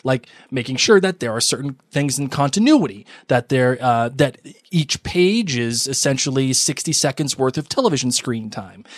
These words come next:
And then when we talk about that, then we get into the executive story editor. Now, the executive story editor, it's more senior to the story editor,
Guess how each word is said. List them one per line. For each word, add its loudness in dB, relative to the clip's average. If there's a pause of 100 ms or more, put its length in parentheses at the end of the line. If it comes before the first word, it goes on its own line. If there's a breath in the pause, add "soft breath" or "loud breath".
(280 loud breath)
And 4
then 4
when 0
we 0
talk -2
about 2
that, 0
then 4
we 0
get 2
into 0
the -10
executive -2
story -8
editor. -12 (460 loud breath)
Now, 6
the 4
executive 2
story 6
editor, 4
it's 4
more 4
senior 2
to -2
the -2
story -2
editor, -6